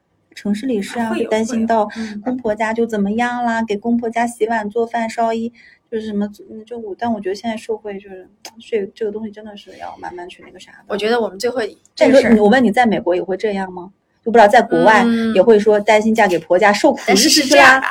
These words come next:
Speaker 2: 这样的，我，我，我，我觉得我是这么看这件问题的，
Speaker 1: 嗯。
Speaker 2: 每个社会的历史背景是不一样的。
Speaker 1: 嗯。
Speaker 2: 尤其在亚洲社会，你不觉得亚洲社会的女性的很多我们都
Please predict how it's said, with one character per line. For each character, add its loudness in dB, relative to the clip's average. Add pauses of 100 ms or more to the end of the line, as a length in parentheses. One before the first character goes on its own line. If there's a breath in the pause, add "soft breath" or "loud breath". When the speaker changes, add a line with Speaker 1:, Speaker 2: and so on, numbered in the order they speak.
(160)
Speaker 2:
这 0
样 6
的， -8 (160)
我， -8
我， -18
我， -20
我 -20
觉 -8
得 0
我 -14
是 -8
这 -2
么 -6
看 -2
这 -4
件 -6
问 -12
题 -20
的， -4
Speaker 1:
嗯。 -8
Speaker 2:
每 -2
个 -2
社 0
会 -4
的 -8
历 -8
史 -4
背 -6
景 -16
是 -10
不 -20
一 -16
样 -6
的。 -20 (160)
Speaker 1:
嗯。 -6
Speaker 2:
尤 2
其 -2
在 0
亚 0
洲 -4
社 -6
会， -10
你 -14
不 -20
觉 -12
得 -6
亚 -2
洲 -8
社 -6
会 -4
的 -8
女 -8
性 -8
的 -8 (400)
很 -10
多 -2
我 -2
们 -8
都 0